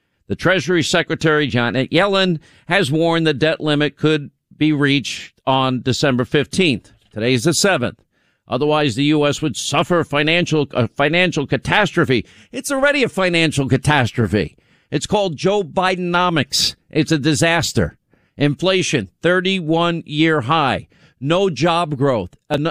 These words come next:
unmitigated disaster. Just like Afghanistan's a disaster,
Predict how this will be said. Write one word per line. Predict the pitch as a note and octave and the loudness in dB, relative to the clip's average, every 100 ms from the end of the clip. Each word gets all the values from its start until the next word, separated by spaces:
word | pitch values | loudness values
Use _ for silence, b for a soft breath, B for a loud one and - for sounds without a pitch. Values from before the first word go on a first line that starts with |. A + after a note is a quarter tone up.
| E3 | -2
unmitigated | F#3 F3+ E3+ G3 F#3+ C#3 D#3+ C3 C3+ | 0 2 2 2 0 0 0 0 0
disaster. | C3 A#2 B2+ A#2+ A2 - E2+ - b b b - | 0 2 2 2 0 -4 -6 -6 b b b -4
Just | D#3+ - | -2 0
like | D#3+ D3 | 0 0
Afghanistan's | C3+ A2 - G3 A3+ - G3 F#3 D3+ | -2 -2 0 2 2 0 0 2 2
a | F3 | 2
disaster, | E3 C3+ D#3 D3 - D#3 D#3 | 2 2 2 0 -2 -2 -2